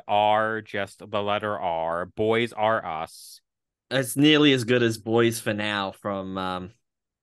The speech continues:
Speaker 2: Bob's Burgers.
Speaker 1: Yeah, I love it. And all Red's renditions of them are perfect too, in terms of just, like,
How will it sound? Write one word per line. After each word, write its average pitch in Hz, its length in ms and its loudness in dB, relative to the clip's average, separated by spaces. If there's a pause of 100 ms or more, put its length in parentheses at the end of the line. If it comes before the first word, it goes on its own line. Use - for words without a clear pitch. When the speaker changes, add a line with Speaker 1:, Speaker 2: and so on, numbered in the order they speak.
(140)
Speaker 2:
Bob's 107 280 0
Burgers. 101 560 -4 (720)
Speaker 1:
Yeah, 101 280 2
I 90 140 2
love 90 300 0
it. 92 280 -2 (640)
And 101 760 -4 (540)
all 104 220 2
Red's 101 340 0
renditions 92 640 -6
of 92 140 -4
them 90 240 -2
are 90 80 0
perfect - 680 -6
too, 92 640 -4 (640)
in 104 100 -10
terms 98 260 -4
of 98 100 -4
just, - 280 -4
like, 92 400 0